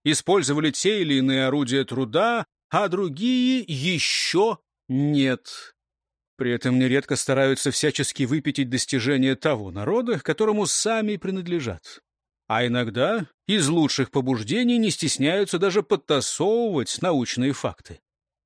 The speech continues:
Как будто от того, что разным народам в разное время потребовалось государство,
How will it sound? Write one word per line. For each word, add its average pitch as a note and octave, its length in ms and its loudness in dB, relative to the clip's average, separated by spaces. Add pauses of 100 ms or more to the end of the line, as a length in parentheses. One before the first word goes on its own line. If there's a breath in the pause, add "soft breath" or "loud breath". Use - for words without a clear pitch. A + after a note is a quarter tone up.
(400)
Как - 160 -8
будто D3 280 0
от B2 80 -4
того, C#3+ 320 2
что C3+ 320 0
разным C3+ 460 2
народам C#3 400 2
в A2+ 60 -4
разное B2+ 400 0
время D3 300 0
потребовалось C3+ 640 0
государство, A#2+ 1040 -2